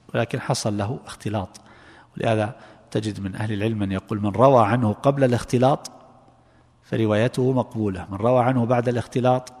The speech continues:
فروايته تكون ضعيفة، لكنه يصلح للشواهد مثلًا." ثم يحددون هؤلاء الذين عرف أنهم رووا عنه قبل الاختلاط كالعبادلة.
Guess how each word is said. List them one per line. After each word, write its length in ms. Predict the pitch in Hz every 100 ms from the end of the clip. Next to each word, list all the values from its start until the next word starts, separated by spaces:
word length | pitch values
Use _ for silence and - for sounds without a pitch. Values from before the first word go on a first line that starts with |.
| -
فروايته 680 | - 104 101 101 107 110 113 - _
تكون 360 | - - 117 110
ضعيفة، 460 | 113 120 147 - 98 - - _ _ _ -
لكنه 320 | 107 131 127
يصلح 600 | 147 - 123 - 107 117 - - _ -
للشواهد 600 | - - 110 107 98 92
مثلًا." 380 | 85 - 90 - _ _ -
ثم 180 | 233
يحددون 600 | 185 160 170 135 131 156
هؤلاء 420 | 127 123 110 131 123
الذين 320 | 107 110 110 110 -
عرف 380 | 117 127 139 -
أنهم 320 | 117 107 101
رووا 340 | 107 117 107 95
عنه 220 | 120 117
قبل 400 | - 104 101 107 - - - _ _ _ _ _ _ -
الاختلاط 720 | 110 - - 104 113 117 - - - - _ _ _
كالعبادلة. 640 | - 104 95 87 78 78